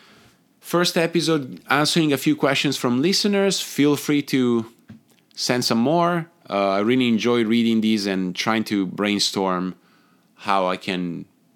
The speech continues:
try to give a coherent enough answer. Um, stay tuned. There's a great, exciting interview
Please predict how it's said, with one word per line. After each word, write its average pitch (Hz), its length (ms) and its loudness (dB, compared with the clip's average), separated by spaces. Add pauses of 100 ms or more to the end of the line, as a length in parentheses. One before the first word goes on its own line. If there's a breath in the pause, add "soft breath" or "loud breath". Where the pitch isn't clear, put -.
(120)
try - 320 -2
to 98 120 -4
give 95 220 -2
a 87 320 -4 (460 soft breath)
coherent 117 600 0
enough 98 300 -2
answer. 117 480 -4 (680 loud breath)
Um, 98 680 -2 (120)
stay 160 320 -2
tuned. 160 460 -2 (280)
There's 107 320 0
a 101 440 0 (360)
great, 123 640 -2 (100)
exciting 113 560 0
interview 113 680 0